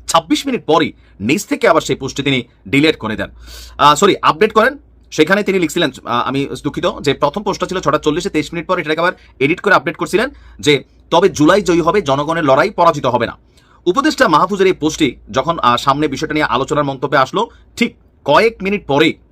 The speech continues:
আপনার, আহ, তিনি পোস্টটি ডিলিট করে দিয়েছেন। এরপরে এই বিষয়টা নিয়ে হাস্যরসাত্মক একটা অবস্থান তৈরি হয়ে গেছে। আমরা যদি দেখি তিনি আপনার, আহ, আহ,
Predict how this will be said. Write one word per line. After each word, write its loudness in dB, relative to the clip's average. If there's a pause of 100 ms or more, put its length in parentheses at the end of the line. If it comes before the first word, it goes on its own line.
(760)
আপনার, 2 (280)
আহ, -2
তিনি -2 (120)
পোস্টটি -4
ডিলিট -2
করে -4
দিয়েছেন। -4
এরপরে -2
এই 0
বিষয়টা -6
নিয়ে 0 (1000)
হাস্যরসাত্মক -2
একটা -2 (300)
অবস্থান -2
তৈরি 0
হয়ে -2
গেছে। -8 (480)
আমরা 2
যদি 0
দেখি -2
তিনি -4
আপনার, -2
আহ, -2
আহ, -6